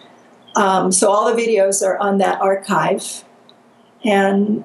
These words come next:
that's enough, you know, or you could go to Amazon and buy my products. Just look up Mary Bond. I don't think there's any other Mary Bond selling stuff about the body.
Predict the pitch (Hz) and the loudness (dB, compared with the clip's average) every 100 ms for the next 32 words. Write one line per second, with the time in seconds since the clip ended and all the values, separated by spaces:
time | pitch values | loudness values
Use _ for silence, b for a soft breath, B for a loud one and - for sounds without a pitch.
0 | - 339 392 302 220 - - - - - | -2 -2 0 0 2 0 -4 -8 -12 -4
1 | 240 220 196 208 226 240 285 226 220 220 | -2 0 0 0 0 0 0 2 2 0
2 | 226 247 - 214 214 214 196 190 196 190 | 0 0 0 0 0 0 0 0 0 -2
3 | - 254 247 - 196 - - - - - | -2 -2 0 0 -2 -4 -6 -6 -10 -8
4 | - - 226 226 202 208 208 208 208 185 | -6 0 0 2 0 0 2 2 2 0
5 | 180 180 190 190 - - 202 202 196 208 | 0 0 0 0 0 -2 -2 0 2 2
6 | 202 196 190 190 180 - 185 175 175 - | 2 2 2 0 0 0 0 -2 -2 0
7 | 185 185 185 - - - - - - - | 0 0 0 0 0 0 0 0 -2 -4
8 | - - - 214 | -2 -2 -2 -6